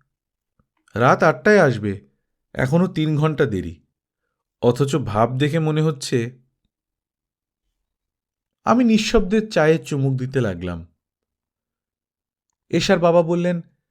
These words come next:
"ব্যারিস্টার ইমতিয়াজ সাহেবের ছেলে,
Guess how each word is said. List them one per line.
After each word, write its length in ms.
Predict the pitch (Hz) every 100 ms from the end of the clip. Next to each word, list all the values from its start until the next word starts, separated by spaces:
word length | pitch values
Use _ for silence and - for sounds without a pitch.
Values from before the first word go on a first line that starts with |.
| _ _ _ _ _ _ -
"ব্যারিস্টার 460 | 117 143 175 - 196
ইমতিয়াজ 400 | 170 165 196 185
সাহেবের 400 | - 190 175 -
ছেলে, 420 | - 107 90